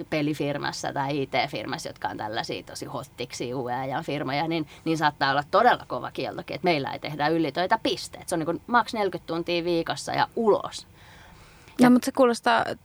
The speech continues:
Speaker 2: terveeltä ja voi kuvitella varsinkin tota, nuoremmilla, joilla ei ole välttämättä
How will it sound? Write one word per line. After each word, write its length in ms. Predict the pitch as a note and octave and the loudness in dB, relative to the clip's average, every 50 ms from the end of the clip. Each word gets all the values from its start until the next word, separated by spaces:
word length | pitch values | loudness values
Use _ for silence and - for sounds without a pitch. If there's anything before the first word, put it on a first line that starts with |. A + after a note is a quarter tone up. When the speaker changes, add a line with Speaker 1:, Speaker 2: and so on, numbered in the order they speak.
| _ _ _ | _ _ _
Speaker 2:
terveeltä 540 | - C4 A#3 G#3 - - G#3+ - F#3+ - G3 | 6 6 6 6 6 6 4 4 4 4 4
ja 140 | F#3+ G3 F#3+ | 4 4 4
voi 200 | G3+ G3+ F#3+ F#3+ - | 4 4 4 2 0
kuvitella 440 | - G3+ G3+ G3 G3 F#3+ F#3+ F#3+ | 0 0 4 4 6 4 6 6
varsinkin 560 | F#3+ G3 G3 F#3 - F#3+ F#3+ F#3 G3 F#3+ F#3+ F#3 | 4 4 4 4 2 2 2 4 4 4 4 4
tota, 400 | F#3+ F#3+ - - F#3+ F#3 F#3 F3+ - - - - - - - - - - - - - - - - - - - | 2 0 2 4 4 4 4 2 -2 -10 -20 -16 -14 -12 -12 -12 -12 -12 -14 -16 -18 -20 -20 -20 -20 2 6
nuoremmilla, 560 | B3+ B3+ C4 B3+ A#3 A3 G#3+ G#3 G3+ G3+ G3 | 8 10 10 10 8 6 6 4 4 6 8
joilla 300 | G3 G3 G3+ G3+ G3+ G3+ | 10 10 10 10 10 8
ei 120 | G3+ G#3 G#3+ | 8 8 8
ole 100 | G#3+ G3 | 6 6
välttämättä 720 | F#3+ F#3+ G3 - - F3 F3 F#3+ - - - - - | 6 4 4 4 2 2 2 2 2 2 2 2 2